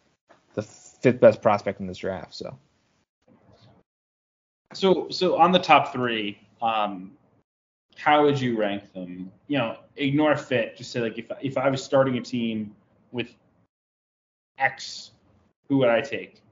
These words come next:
Speaker 2: Jabari, Paolo, and Chet. One, two, three. Who would you take in order?
Speaker 1: I think Chet's definitely number one.
Speaker 2: Oof.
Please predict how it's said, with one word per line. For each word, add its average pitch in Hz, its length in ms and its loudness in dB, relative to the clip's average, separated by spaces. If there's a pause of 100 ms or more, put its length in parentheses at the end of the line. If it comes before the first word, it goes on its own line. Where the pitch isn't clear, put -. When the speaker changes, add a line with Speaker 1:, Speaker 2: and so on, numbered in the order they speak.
(520)
Speaker 2:
Jabari, 127 420 4
Paolo, 113 640 4 (120)
and - 100 -18
Chet. - 460 -10
One, 101 180 -12
two, 101 240 -14
three. 95 220 -18
Who 98 100 -14
would 92 140 -14
you - 100 -20
take 82 240 -20 (640)
in 101 80 -12
order? 90 260 -12 (1120)
Speaker 1:
I 139 120 4
think 151 240 4
Chet's 175 280 8
definitely 110 300 4
number 90 180 -8
one. - 280 -14 (720)
Speaker 2:
Oof. - 440 -4